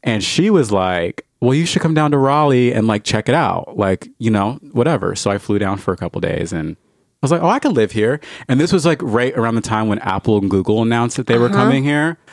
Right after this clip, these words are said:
Speaker 1: So I was like, "Okay, so there's gonna be jobs, like, it's a growing city, and this could be good." And I wanted to buy a house at this point. I was so used to having my mom and dad's house that I was like, "Okay, I want my own space. I want a yard for my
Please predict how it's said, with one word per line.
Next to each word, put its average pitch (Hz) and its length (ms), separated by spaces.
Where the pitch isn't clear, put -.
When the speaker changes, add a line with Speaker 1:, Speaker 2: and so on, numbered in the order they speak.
Speaker 1:
So 117 240
I 113 80
was 113 160
like, 110 100
"Okay, 98 180
so 104 120
there's 95 200
gonna 101 140
be 123 120
jobs, 107 680
like, 92 180
it's - 120
a 101 40
growing 107 520
city, 107 800
and 90 480
this - 340
could 113 160
be 110 80
good." 120 460
And 104 140
I 98 100
wanted 117 360
to 120 60
buy 101 140
a 87 40
house 101 280
at - 60
this 87 140
point. 85 320
I 120 80
was 117 120
so 143 180
used 139 240
to 113 60
having 127 840
my 107 200
mom 101 200
and 95 100
dad's 87 300
house 156 420
that 101 100
I 104 40
was 95 120
like, 98 180
"Okay, 98 140
I 95 60
want 101 140
my 95 80
own 95 100
space. 101 320
I 95 40
want 90 120
a 90 40
yard 92 240
for 95 100
my 82 280